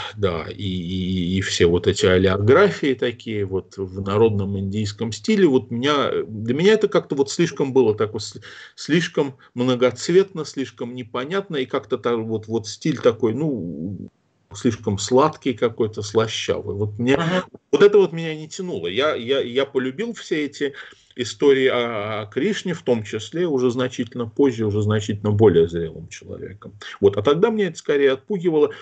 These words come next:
Speaker 1: Тогда меня на мысль о, о важности индийской, э, может быть, санскрита в качестве такого вот, у меня тогда была такая мысль, я щас, конечно, понимаю, что она такая была очень незрелая, но о том, что вот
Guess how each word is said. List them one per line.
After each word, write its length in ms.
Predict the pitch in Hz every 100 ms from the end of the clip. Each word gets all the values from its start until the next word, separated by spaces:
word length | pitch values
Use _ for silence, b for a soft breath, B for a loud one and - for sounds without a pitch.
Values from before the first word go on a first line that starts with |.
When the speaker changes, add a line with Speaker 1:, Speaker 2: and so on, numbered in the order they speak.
| B
Speaker 1:
Тогда 320 | 123 123 143
меня 300 | 139 131 123
на 160 | 117 117
мысль 420 | 135 143 - 113 123
о, 280 | 113 104 - _ _ _ _ _ _ _ _
о 160 | 139 120
важности 760 | 131 123 117 101 104 98 82 _ _ _ B B B B B B B -
индийской, 1000 | 110 113 110 135 104 - 113 107 107 104 104 B B _ b b b b b b _ 110
э, 200 | 110 104 B
может 220 | 113 107
быть, 140 | 107 104
санскрита 640 | 131 120 - - 175 170
в 100 | 107
качестве 560 | - 131 127 113 - 110
такого 500 | 117 110 123 110 101
вот, 240 | 101 104 -
у 40 |
меня 440 | 104 95 107 123 202
тогда 260 | 190 156
была 480 | 131 120 98 87 85
такая 340 | - - 98 98
мысль, 380 | 165 240 196 139
я 200 | 113 104
щас, 240 | 107 101
конечно, 440 | - 104 95 95
понимаю, 500 | - 98 98 95 85
что 200 | 85 90
она 420 | 87 90 82 101 -
такая 300 | 101 - 80
была 280 | 85 92 90
очень 320 | 90 98 95
незрелая, 680 | 101 107 170 233 220 160 117
но 200 | 113 98
о 60 |
том, 240 | 104 127 107
что 200 | - 107
вот 220 | 101